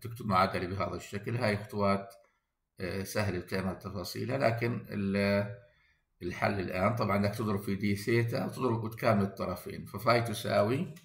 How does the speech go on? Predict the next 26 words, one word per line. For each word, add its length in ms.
هاي 120
النتيجة 520
أيضًا 460
تعطى 300
جاهزة، 680
إن 420
فاي 220
تساوي 320
ساين 380
انفرس 920
كوتان 640
ثيتا 500
على 400
بيتا 400
زائد 540
ألفا. 360
فاي 240
تساوي 400
ساين 300
انفرس 500
كوتان 380
ثيتا 320
على 120
بيتا 240
زائد 320
ألفا. 440